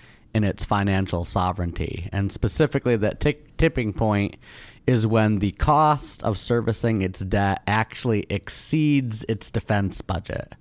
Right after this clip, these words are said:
Uh, there's actually still a chance that could happen this year, but it'll almost certainly happen next year. And I'll, <laughs> I'll try to make this as exciting as I can. I know going through financial statistics is not everyone's, uh,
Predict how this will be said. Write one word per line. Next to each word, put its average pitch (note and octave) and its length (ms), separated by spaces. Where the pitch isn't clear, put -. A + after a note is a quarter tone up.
Uh, G2+ 340
there's A2 220
actually C3+ 300
still C#3+ 260
a - 40
chance A2 280
that G#2 200
could F2+ 140
happen F#2 440
this A2 260
year, A#2+ 240
but G2+ 100
it'll G2 80
almost G#2+ 560
certainly G2 560
happen F2+ 600
next F#2 680
year. - 400
And F2+ 120
I'll, F2+ 260
<laughs> - 280
I'll A#2+ 100
try C#3 240
to B2 80
make A2+ 220
this G#2+ 180
as G2+ 140
exciting G2+ 580
as G2 100
I G2 120
can. G2 440
I G2+ 60
know G2+ 140
going G2+ 280
through G2 360
financial F#2+ 560
statistics - 720
is F#2 160
not F#2 260
everyone's, F2+ 640
uh, F2+ 420